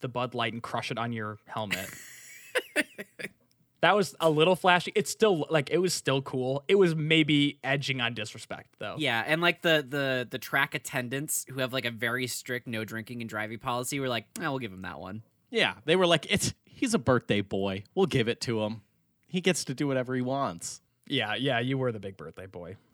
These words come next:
Speaker 1: And it did remind me how much I love go-karts.
Speaker 2: Oh, yeah, big same. Did, did you guys, did you guys feel weird driving, like, home after that?
Speaker 1: Yeah, it felt w-, so smooth.
Speaker 2: Yeah, it was, like, really smooth, and, like, <clears throat> I felt I was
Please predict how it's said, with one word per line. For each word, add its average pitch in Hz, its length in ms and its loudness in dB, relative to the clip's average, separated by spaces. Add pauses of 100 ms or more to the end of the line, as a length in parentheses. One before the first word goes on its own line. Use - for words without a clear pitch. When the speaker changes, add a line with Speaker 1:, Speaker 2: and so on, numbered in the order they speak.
(140)
Speaker 1:
And 165 100 -2
it 156 160 0
did 180 160 4
remind 151 400 0
me 135 120 -2
how 135 200 0
much 131 240 0
I 120 140 0
love 117 260 -2
go-karts. 101 560 -10 (400)
Speaker 2:
Oh, 151 160 2
yeah, 98 360 -4
big 110 200 -4
same. 92 320 -8 (460)
Did, 160 240 0
did 147 220 -6
you 190 120 -2
guys, 247 320 0
did 117 180 -10
you 123 100 -8
guys 170 240 -2
feel 208 200 -4
weird 117 380 -2
driving, 113 600 -8 (440)
like, 104 180 -6
home 107 300 -6
after 131 320 -2
that? 156 300 -2 (460)
Speaker 1:
Yeah, 131 440 2
it 151 140 0
felt 156 240 4
w-, 139 220 -6
so 160 380 4
smooth. 110 400 -4 (380)
Speaker 2:
Yeah, 131 340 0
it 156 80 -4
was, 156 160 0
like, 165 140 0
really 135 220 -2
smooth, 160 540 0
and, 139 200 -4
like, 120 340 -4 (180)
<clears throat> - 120 -2
I 139 420 2
felt 135 240 -2
I 139 80 0
was 127 400 -4